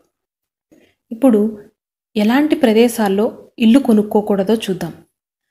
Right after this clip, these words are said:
మొదటిది శ్మశానాలు. శ్మశానాలు ఉన్న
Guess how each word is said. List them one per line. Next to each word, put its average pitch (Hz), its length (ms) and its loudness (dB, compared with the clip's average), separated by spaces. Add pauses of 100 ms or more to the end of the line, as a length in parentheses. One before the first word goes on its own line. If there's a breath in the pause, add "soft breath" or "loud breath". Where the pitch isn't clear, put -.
(180)
మొదటిది 240 720 0 (200)
శ్మశానాలు. 208 920 -2 (840)
శ్మశానాలు 285 680 2
ఉన్న 233 200 4